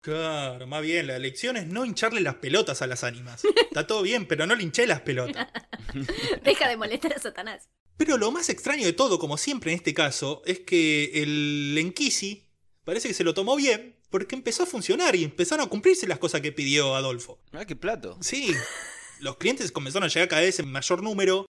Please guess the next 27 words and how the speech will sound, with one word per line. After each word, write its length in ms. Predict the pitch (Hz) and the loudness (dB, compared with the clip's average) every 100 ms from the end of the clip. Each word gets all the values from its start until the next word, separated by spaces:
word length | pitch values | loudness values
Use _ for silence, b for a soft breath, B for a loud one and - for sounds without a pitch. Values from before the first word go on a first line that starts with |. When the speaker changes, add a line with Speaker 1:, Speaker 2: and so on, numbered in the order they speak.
| - | -4
Speaker 1:
cada 160 | 147 | 2
vez 140 | 160 175 | 4 2
gente 220 | 202 165 | 0 0
más 120 | 156 | 0
prestigiosa 760 | - 143 139 123 202 214 214 208 | -4 -8 -8 -2 -2 0 -4 -4
y 60 | 135 | -6
con 200 | 131 131 | -10 -10
mayor 380 | 127 123 170 151 | -6 -2 0 -2
cantidad 240 | 135 135 | -2 2
de 60 | 143 | 4
dinero, 320 | 175 190 135 | 6 4 2
obviamente. 480 | 127 180 175 123 120 | 2 2 2 -2 -12
Speaker 3:
Ujú. 260 | 107 110 143 156 - | -12 -10 -10 -12 -6
Speaker 1:
Ya 200 | - 170 | 0 2
en 80 | 170 | 2
este, 340 | 175 175 143 | 4 4 4
en 80 | 147 | 0
este 160 | 160 | -4
momento 420 | 147 139 180 214 185 | -4 0 0 0 -4
se 120 | 135 | -4
empezó 240 | 123 - | -8 -6
a 80 | 135 | -6
comprar 260 | 127 147 143 | -6 -6 -6
un 80 | |
montón 340 | 123 127 160 151 | -6 -6 -6 -4
de 120 | 123 | -6
propiedades 840 | 127 120 131 139 156 143 127 - | -8 -12 -2 4 4 4 0 -6